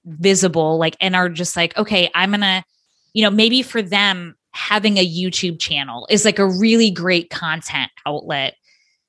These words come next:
for them because they're like, "Oh my gosh, yeah, I, I actually, like, I love being on video. It feels super comfortable. I love talking. I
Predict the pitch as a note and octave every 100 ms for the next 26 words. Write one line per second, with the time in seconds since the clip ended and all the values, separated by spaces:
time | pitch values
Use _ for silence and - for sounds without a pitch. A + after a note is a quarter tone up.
0 | _ - G#3+ G3+ C4 C#4+ E3+ G3+ G#3 G#3+
1 | G3 - G3 F#3+ F3 E3+ A#3 A#3+ A3+ G#3+
2 | G3 A3 G3 F#3+ F#3+ - F#3 - - G3
3 | E3+ D3 D3 - F#3+ G3+ A3 G#3+ G3+ G3+
4 | G#3 G3+ F#3+ F#3+ G3 F#3 F#3 - F3 -
5 | - D#3+ E3+ - A#3+ A#3 A#3 G#3+ G#3 F3
6 | D#3+ D3+ C#3+ - B3+ B3 A3+ G#3 G#3 G#3
7 | - - - _ - F#3 F3+ F3